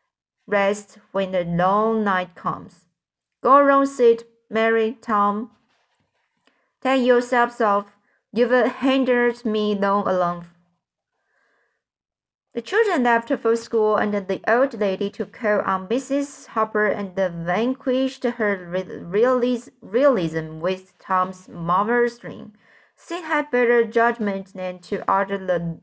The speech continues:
thought that was in his mind as he left our house.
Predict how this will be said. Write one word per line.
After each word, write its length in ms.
thought 440
that 280
was 380
in 180
his 280
mind 300
as 300
he 100
left 400
our 220
house. 720